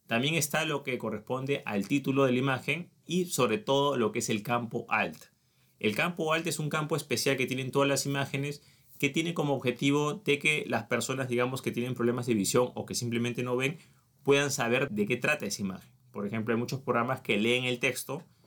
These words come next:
y cuando te leen el texto de un artículo o un sitio web, claro, lo leen, pero cuando llegan a la imagen,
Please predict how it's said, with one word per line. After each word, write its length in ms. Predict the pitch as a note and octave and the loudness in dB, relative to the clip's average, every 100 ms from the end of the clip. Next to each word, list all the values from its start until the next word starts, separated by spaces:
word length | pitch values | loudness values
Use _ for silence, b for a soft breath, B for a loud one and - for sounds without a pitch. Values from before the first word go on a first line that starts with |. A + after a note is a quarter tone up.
| b b - | b b -12
y 80 | G#2 | -2
cuando 200 | A2 G#2 | 2 4
te 120 | G#2 | 6
leen 280 | A2 A#2+ B2+ | 6 6 4
el 180 | A2+ G2+ | 0 2
texto 280 | B2+ - | 0 2
de 60 | A2+ | 2
un 80 | A#2 | 2
artículo 440 | A2+ C3 B2 A2 | 0 0 2 2
o 40 | G#2+ | 2
un 60 | |
sitio 280 | G#2+ A#2 B2 | 0 2 4
web, 280 | B2+ C#3+ - | 4 2 0
claro, 240 | A#2+ A#2 F#2+ | 0 2 4
lo 100 | G2 | 4
leen, 280 | A#2+ C#3+ C#3+ | 4 2 0
pero 180 | A#2 | -2
cuando 180 | G2+ F#2+ | -2 -2
llegan 220 | G2 B2+ | 0 0
a 80 | D3 | 0
la 80 | D3 | 0
imagen, 480 | E3 E3 - D#3+ | 0 0 -2 -6